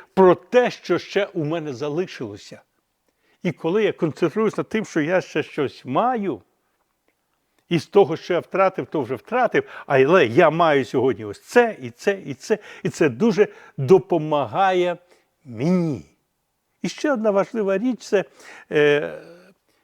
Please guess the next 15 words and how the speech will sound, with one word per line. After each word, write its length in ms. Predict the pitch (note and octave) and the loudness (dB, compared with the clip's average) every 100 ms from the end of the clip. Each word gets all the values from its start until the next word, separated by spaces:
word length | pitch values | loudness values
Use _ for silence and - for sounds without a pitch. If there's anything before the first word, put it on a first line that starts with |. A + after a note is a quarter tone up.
| _ - _ _ _ _ _ _ _ | _ -20 _ _ _ _ _ _ _
думати 540 | F#3 D3 C4+ D#4 A3 | -8 2 4 4 -2
про 180 | G3+ A3 | -6 -4
те, 180 | G#3+ A#3 | 0 0
що 200 | - G#3+ | 2 0
завжди 500 | E3 A#3 G#3+ F3 B3+ | 4 2 2 -2 -2
є 260 | F#3+ A3 G#3+ | 0 0 0
за 160 | F3 | -2
що 220 | - G#3+ | -2 -2
дякувати 760 | D#3+ B2+ G3+ G3+ F#3 F#3 F3 F3+ | -2 2 0 0 -6 -6 -4 -4
Богові. 600 | C3+ G3+ A#3 A2+ F2+ A2 | -4 -6 -6 -6 -10 -10
Навіть 260 | C#3+ G3+ F3+ | -10 -6 -6
якщо 240 | E3+ G3+ | -4 -4
ти 140 | - F3+ | -4 -8
щось 280 | - F#3+ | -4 -4
втратив, 540 | - - C4 C4 F3+ | -4 -4 -2 0 -2